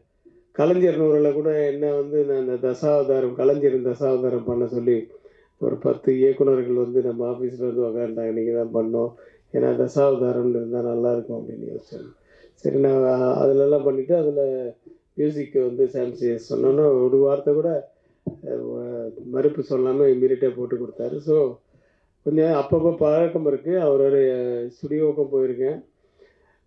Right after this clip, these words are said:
ஒரு மாதிரி வித்தியாசமான ஒரு வாய்ஸ் அவருக்கு. இந்த படத்துல கூட அந்த "மயக்கிட்ட மயக்கிட்ட" நீங்க தானே பாடிருக்கீங்க, அந்த மாதிரி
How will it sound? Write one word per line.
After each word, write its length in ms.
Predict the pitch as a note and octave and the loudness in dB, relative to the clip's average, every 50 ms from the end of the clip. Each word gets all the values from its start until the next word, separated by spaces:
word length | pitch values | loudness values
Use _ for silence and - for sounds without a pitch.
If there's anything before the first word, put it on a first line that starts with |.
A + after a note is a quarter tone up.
| _ | _
ஒரு 140 | - - D3 | 0 0 2
மாதிரி 260 | D3 D#3+ F3+ F#3+ F#3 | 4 4 4 4 4
வித்தியாசமான 680 | E3 E3 - F#3+ G3 G#3 G3+ G#3 G3+ G3 G#3 G#3 A3 A3 | 4 4 4 4 4 4 2 2 2 4 4 4 4 4
ஒரு 200 | G3+ F3+ D#3+ D3+ | 2 2 2 2
வாய்ஸ் 400 | C#3+ C#3+ D#3 D#3+ D3 D3 - D3+ | 2 2 0 0 -2 -4 -6 -6
அவருக்கு. 420 | B2+ A#2+ B2 A2+ - - - - - _ _ _ _ _ _ | -6 -6 -6 -8 -8 -10 -12 -12 -16 _ _ _ _ _ _
இந்த 140 | C3 C#3 C#3+ | -4 -2 0
படத்துல 360 | C3+ D3 D3 D3+ E3 E3 D#3+ | 0 0 0 0 0 0 0
கூட 200 | E3 E3 F3 E3+ | 2 2 2 0
அந்த 180 | D#3+ D3+ D3+ D3 C#3+ C3+ B2+ B2 A#2+ A#2 A#2 A#2 A#2 A2+ A#2+ - _ _ - - _ _ B2 | 2 2 2 2 2 2 0 -2 -4 -4 -6 -8 -8 -12 -14 -18 _ _ -20 -20 _ _ -6
"மயக்கிட்ட 680 | C3+ D3 E3 F3+ F#3+ F#3 F#3+ - G3+ F#3+ - - G3+ F#3+ | -2 0 2 2 2 2 2 0 0 0 2 2 0 2
மயக்கிட்ட" 760 | F#3 F#3 F#3+ F#3 F#3+ F#3+ F3 D#3+ - E3 D3 D3+ D3+ E3 D#3 | 2 2 2 2 2 2 0 -2 -4 -8 -10 -4 -2 -2 0
நீங்க 200 | D3+ D3+ D#3 D#3 | 0 -2 -2 -2
தானே 160 | D#3+ D#3 C#3+ | -2 -2 -2
பாடிருக்கீங்க, 760 | C#3 C3 C3 B2 B2+ A2+ A2+ A#2 A#2+ B2+ C#3+ D3+ C3 A#2 A2+ | -2 -4 -4 -6 -6 -8 -10 -12 -8 -6 -4 -4 -4 -6 -8
அந்த 140 | A2+ B2+ C3+ | -10 -6 -4
மாதிரி 280 | C#3+ D#3 D#3+ D#3 C#3+ | -2 -2 -2 -2 -4